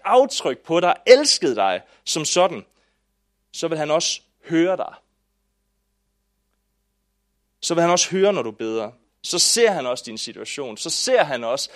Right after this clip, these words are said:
det, du står i. Så ser han også det svære. Han ser også, når livet er oppe bakker. Han ser også, når tingene ikke falder, som vi gerne vil det. Han ser det, og han hører det.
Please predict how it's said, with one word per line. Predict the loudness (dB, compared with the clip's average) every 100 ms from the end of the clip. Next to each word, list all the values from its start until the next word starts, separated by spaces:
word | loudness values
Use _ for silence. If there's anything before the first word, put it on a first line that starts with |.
| -8
det, | -6 -4
du |
står | -6 -2 -2 -2
i. |
Så | -4 -4
ser | -2 2 2
han | 0
også | -4 -6 -8
det | -8
svære. | -2 0 0
Han | -2
ser | -8 -2 0
også, | 0 -2
når | -4
livet | -4 -4 -4 -2
er |
oppe | 0 -2 -2
bakker. | -2 -2 -2
Han | -6
ser | -6 -4 -2
også, | -2 -4 -10 -20 0
når | 0
tingene | 2 0 0
ikke | -4 -2
falder, | 2 2
som | 0 -4
vi | -6
gerne | -2 -2 -2
vil | -4 -4
det. | -4 -10 -14 -6
Han | -4
ser | -2 0 0
det, | -2 -10 _ -4
og | -2
han | 0
hører | 2 4 4
det. | 0